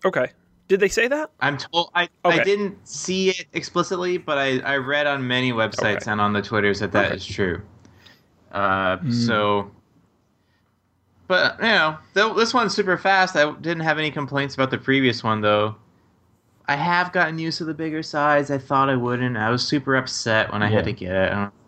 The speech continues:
Speaker 2: you guys remember. Uh,
Speaker 3: I think I, so I do remember you being upset. I think I would be discouraged by the fact that there's no three D touch, which is pretty, I mean, I feel like it's a gimmicky thing, but I think
Speaker 2: Do
Speaker 3: it's
Speaker 2: you
Speaker 3: cool.
Speaker 2: use
Speaker 3: I
Speaker 2: it?
Speaker 3: would like to have it on.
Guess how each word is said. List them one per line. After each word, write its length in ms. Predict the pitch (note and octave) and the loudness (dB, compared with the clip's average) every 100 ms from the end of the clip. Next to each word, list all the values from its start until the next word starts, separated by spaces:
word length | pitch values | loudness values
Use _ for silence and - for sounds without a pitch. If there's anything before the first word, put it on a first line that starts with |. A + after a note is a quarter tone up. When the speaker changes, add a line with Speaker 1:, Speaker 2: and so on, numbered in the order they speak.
| - | -6
Speaker 2:
you 60 | G2+ | -4
guys 120 | A2 | -2
remember. 640 | G#2 F2+ F2 F2 F2 F2+ - _ _ _ _ _ _ _ _ | -4 -4 -4 -4 -2 -4 -10 _ _ _ _ _ _ _ _
Uh, 140 | E2+ E2+ | -4 0
Speaker 3:
I 60 | C3+ | 2
think 300 | E3+ F#2 - - | 2 0 -6 -2
I, 240 | C#3 E3 C3 | 0 2 0
so 460 | - D#3 C#3 G#2+ - _ - | 0 0 0 -4 -10 _ -2
I 100 | B2 | 0
do 180 | B2 A2+ | 0 -2
remember 340 | G#2 G2+ G2 | -2 -4 -4
you 140 | G2 F#2+ | -4 -4
being 260 | F2 F#2 | -4 -4
upset. 380 | F#2 - G2 - - - - - - - | -4 0 0 0 -8 -20 -20 -20 -12 -2
I 60 | C#3+ | 0
think 240 | G3 D#3+ | 0 0
I 220 | A#2+ C#3 | 0 0
would 220 | E3 E3 | 2 0
be 160 | C#3 C3+ | 0 0
discouraged 800 | A#2 A#2 - A2+ G#2 G#2+ G#2+ - | 0 -4 -4 -2 0 0 -4 -4
by 360 | A2 G#2 G#2 G2+ | 0 2 2 0
the 140 | G#2 | -2
fact 340 | G2+ G#2+ G2+ - | -4 -2 -2 -2
that 100 | F#2+ | -6
there's 220 | G2 G2+ | -6 -4
no 160 | G2+ G2 | -2 -2
three 260 | F#2+ - F#2+ | -2 -6 -6
D 140 | F#2 | -6
touch, 480 | - E2+ F#2 - - | -2 0 0 -2 -4
which 240 | A2 - | -4 2
is 140 | C3+ A2+ | 2 2
pretty, 520 | - D#3+ B2 A2+ G#2 | -2 -2 0 -2 -2
I 100 | B2 | -2
mean, 200 | B2+ C3+ | 0 0
I 80 | A#2+ | 0
feel 160 | - C#3+ | 0 0
like 200 | B2+ A#2+ | 0 0
it's 140 | A2+ | -2
a 60 | A#2 | -2
gimmicky 560 | G#2 A2 A2 A2+ G#2 | -2 -2 -2 -2 -4
thing, 320 | - G2 A2 G#2 | -4 -2 0 0
but 120 | G#2 | 0
I 100 | G#2+ | 0
think 180 | C3+ C#3 | 0 0
Speaker 2:
Do 60 | |
Speaker 3:
it's 80 | E3 | 2
Speaker 2:
you 100 | G#3 C4 | 2 2
Speaker 3:
cool. 60 | |
Speaker 2:
use 300 | A3+ G3 A3+ C4+ | 2 0 0 0
Speaker 3:
I 100 | C4+ | 0
Speaker 2:
it? 40 | |
Speaker 3:
would 100 | C3 | 0
like 180 | A#2+ A#2 | 0 0
to 100 | A2 | -2
have 200 | G#2+ F#2 | -4 -4
it 60 | |
on. 100 | F#2 | -6